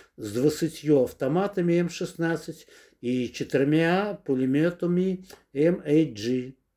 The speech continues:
В аэропорту Бен-Гурион задержан житель Беэр-Якова. Когда он вернулся из Германии,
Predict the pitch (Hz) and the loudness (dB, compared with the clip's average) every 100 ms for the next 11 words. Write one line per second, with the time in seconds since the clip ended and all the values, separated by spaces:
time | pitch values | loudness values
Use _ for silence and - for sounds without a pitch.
0 | _ _ _ _ 107 127 139 139 147 160 | _ _ _ _ -2 2 4 4 2 0
1 | 151 202 220 156 160 190 160 202 220 160 | 0 2 2 4 4 4 0 2 4 4
2 | 139 135 131 _ _ _ 104 143 135 156 | 4 0 -6 _ _ _ 0 0 2 2
3 | 180 160 170 123 143 175 180 160 143 170 | 2 2 2 2 2 2 2 0 2 2
4 | 180 147 143 143 - 127 127 127 _ _ | 2 4 4 4 -2 -6 -6 -8 _ _
5 | _ _ _ _ - 151 156 180 170 156 | _ _ _ _ -6 -2 2 6 6 6
6 | 131 156 180 175 143 123 - 127 117 110 | 2 0 0 0 -2 -4 -4 -4 -2 -2
7 | 143 202 262 196 113 95 | 0 0 0 0 -2 -6